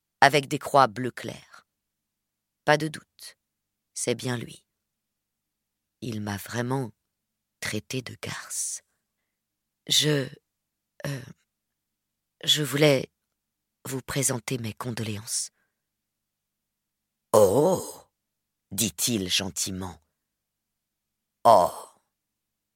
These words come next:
Dieu merci. Ça, c'est pas rien. Il touche le bras de Mary Pat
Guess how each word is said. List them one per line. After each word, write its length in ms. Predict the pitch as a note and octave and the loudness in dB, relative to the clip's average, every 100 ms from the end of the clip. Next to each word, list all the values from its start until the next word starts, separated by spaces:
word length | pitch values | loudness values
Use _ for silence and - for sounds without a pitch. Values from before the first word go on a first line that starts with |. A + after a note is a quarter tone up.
| _ _ | _ _
Dieu 480 | - - - G2+ G#2+ | -4 -2 2 2 2
merci. 560 | G#2 G#2 - - - _ _ _ _ _ _ _ _ _ _ | 2 0 0 0 -2 _ _ _ _ _ _ _ _ _ _
Ça, 340 | - - A2 - - _ _ _ _ _ _ _ - | -2 8 8 6 -20 _ _ _ _ _ _ _ -10
c'est 280 | - G#2+ - - | -6 -4 -4 2
pas 100 | A2+ | 2
rien. 320 | - A2+ - - _ _ _ _ _ _ _ _ _ _ _ _ _ _ | 2 -4 -6 -10 _ _ _ _ _ _ _ _ _ _ _ _ _ _
Il 180 | F#3+ F#3 | -2 -2
touche 400 | - A#3 A3 - | -2 -2 0 4
le 80 | E3+ | 4
bras 280 | D3+ D#3+ D#3 | 8 8 8
de 140 | B2+ | 4
Mary 300 | A2 C3 A#2 | -4 -4 -6
Pat 260 | - D3+ | 0 2